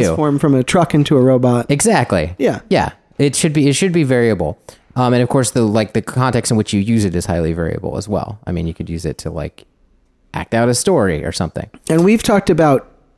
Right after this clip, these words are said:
Speaker 1: this toy label, uh, applying to,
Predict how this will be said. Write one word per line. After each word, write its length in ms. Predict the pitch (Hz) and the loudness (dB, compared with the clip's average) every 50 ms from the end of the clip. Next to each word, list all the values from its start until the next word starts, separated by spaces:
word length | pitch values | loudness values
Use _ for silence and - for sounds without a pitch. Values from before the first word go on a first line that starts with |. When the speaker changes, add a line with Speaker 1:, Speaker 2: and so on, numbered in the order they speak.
| _ _ - | _ _ 0
Speaker 1:
this 220 | 156 160 147 - | 0 0 0 0
toy 340 | - - - - 175 160 156 | -2 -2 0 2 4 4 4
label, 500 | 147 151 147 139 139 135 127 127 127 - - | 4 4 4 4 4 4 4 2 0 0 -2
uh, 200 | 135 135 127 123 | 0 2 2 2
applying 420 | - - 175 156 151 147 139 131 131 | 0 0 2 2 4 4 2 2 0
to, 580 | - - - 151 143 135 131 127 123 123 127 | 0 0 2 4 4 6 4 4 4 2 0